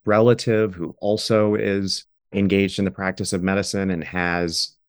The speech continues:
a financial relationship, that also can suffice for potential Stark violation. So it's very, very important to structure all transactions with an eye toward potential Stark Law compliance.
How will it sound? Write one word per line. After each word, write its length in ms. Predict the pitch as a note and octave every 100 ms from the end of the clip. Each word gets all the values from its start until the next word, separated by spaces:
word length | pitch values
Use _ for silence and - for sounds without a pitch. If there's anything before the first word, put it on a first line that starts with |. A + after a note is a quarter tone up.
| _ -
a 240 | D#2 F#2
financial 540 | - F#2 F#2+ F#2+ - F#2
relationship, 800 | F#2+ F#2 F2+ - F#2 G2 F#2 -
that 240 | F2+ F2+ F#2
also 400 | F2 F#2+ - G2+
can 200 | - G#2
suffice 600 | - G#2 G#2+ G#2 G#2+ -
for 160 | G#2+
potential 440 | G2 G2 G#2+ G2 G2+
Stark 540 | - G#2 G2+ G2 - _ _ -
violation. 600 | G2+ F#2+ G2 F#2+ A2 G2+
So 260 | G2 G2 - -
it's 340 | - - - _ _
very, 580 | G#2+ F#2+ F#2+ B2+ B2+ A#2+
very 240 | G#2+ G#2
important 480 | F#2+ F2+ A2 G#2 G2
to 100 | -
structure 560 | F2+ - F#2+ - G2 F#2+
all 200 | E2+ F2+
transactions 800 | - F#2+ F2+ F2 F2 - G#2 F#2+
with 140 | F2+
an 100 | E2+ D#2+
eye 240 | F2+ F2+
toward 360 | F2+ F2+ E2+ D#2+
potential 460 | F#2 - E2+ D#2
Stark 400 | D2+ - D#2+ D#2+
Law 160 | E2 D2+
compliance. 800 | - D#2 E2 D#2+ G2 B2 -